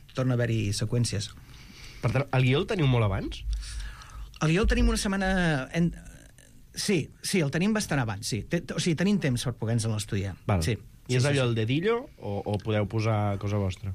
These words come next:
Speaker 1: Hi ha moltes coses que són el dedillo perquè estan escrites així i tal. El que passa que sí que hi ha vegades que per, per,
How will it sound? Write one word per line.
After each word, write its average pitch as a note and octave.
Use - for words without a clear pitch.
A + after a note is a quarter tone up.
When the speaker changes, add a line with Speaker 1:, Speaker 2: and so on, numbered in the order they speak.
Speaker 1:
Hi D#3
ha -
moltes G#3
coses G#3
que E3+
són F3+
el E3
dedillo E3+
perquè D#3+
estan C#3+
escrites C#3
així B2+
i B2
tal. D3+
El D#3+
que D3+
passa D3+
que E3+
sí F3
que E3+
hi E3
ha D#3
vegades E3+
que D3+
per, B2+
per, A#2+